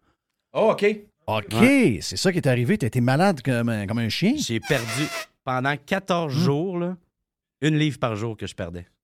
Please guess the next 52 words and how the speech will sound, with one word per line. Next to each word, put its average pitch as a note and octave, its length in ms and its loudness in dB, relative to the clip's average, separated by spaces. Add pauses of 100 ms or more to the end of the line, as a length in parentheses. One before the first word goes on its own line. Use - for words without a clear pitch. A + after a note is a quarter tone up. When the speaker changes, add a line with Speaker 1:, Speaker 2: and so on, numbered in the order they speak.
(220)
Speaker 2:
Ben D2 180 -10
voyons B2 400 -4
donc, A#3 220 -2
Speaker 1:
Ça - 60 -6
Speaker 2:
toi. C#3 120 -6
Speaker 1:
peut A2+ 60 -2
être G#2+ 60 -6
capable A2 240 -6
Speaker 3:
Juste C#3 220 0
Speaker 1:
de C#3 60 4
manger, A2 100 6
Speaker 3:
à G2+ 120 4
Speaker 1:
là. F#2+ 120 2
Speaker 3:
être F#2+ 80 -6
capable G#2+ 340 -2
de G2+ 60 0
rien F#2 200 -2
faire. A2+ 200 -6
Je G#2 80 -6
voulais D3+ 160 0
venir F#3+ 220 -2
vous E3 100 -4
voir F#3 260 -2
avant. C#3+ 220 -4
J-, A#2 180 -6
ça - 140 -4
a C#3 40 0
Speaker 4:
Hmm. B2 40 -4
Speaker 3:
commencé E3 400 -2
le F3+ 60 -8
seize F3+ 340 -4
décembre. C3 320 -6 (500)
Vendredi, E3 600 -2
seize C#3+ 260 -4
décembre. C3 440 -6
Speaker 4:
Malade D3+ 360 2
comme D#3 120 2
un C#3 140 2
chien. D3+ 260 -6 (380)
Speaker 3:
Je - 80 -20
suis - 60 -20
pas C#3 100 0
capable C3+ 360 -2
de A#2 40 -4
marcher. C3 360 -6 (180)
Speaker 4:
Hein ? G3+ 120 2 (420)
Speaker 3:
J'étais, - 300 -4 (420)
j'étais B2 180 -6
couché - 180 -2
à C3 80 0
terre. A2 180 -8 (440)
Speaker 2:
Hein ? C#3 200 4